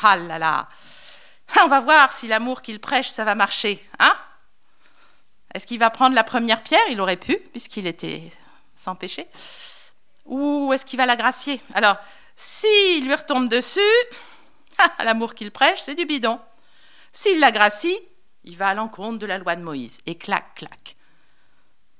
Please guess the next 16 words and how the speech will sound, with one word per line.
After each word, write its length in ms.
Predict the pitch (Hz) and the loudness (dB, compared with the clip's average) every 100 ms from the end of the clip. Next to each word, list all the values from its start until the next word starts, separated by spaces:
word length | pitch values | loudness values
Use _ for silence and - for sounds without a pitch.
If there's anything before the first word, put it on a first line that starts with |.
| - - - - - - - - - - - - - - - - - | -20 -20 -20 -20 -20 -20 -20 -20 -20 -20 -20 -20 -20 -20 -20 -20 -20
Jésus 340 | - 180 180 214 | -12 -10 -8 -6
va 120 | 226 | -6
trouver 300 | 226 185 196 | -6 -12 -10
une 100 | 214 | -10
troisième 360 | - 190 185 170 | -12 -12 -10 -12
solution, 520 | - 156 165 - 160 | -12 -14 -14 -14 -16
que 80 | - | -16
celui 280 | 175 175 | -18 -18
qui 160 | 190 185 | -18 -14
n'a 140 | 170 | -12
jamais 320 | 170 175 190 202 | -10 -10 -12 -12
péché 360 | 240 - 381 | -10 -10 -10
jette 220 | 269 208 | -12 -14
la 80 | 196 | -14
première 400 | - 208 196 202 | -14 -14 -14 -16
pierre. 400 | - - 190 196 | -18 -16 -16 -16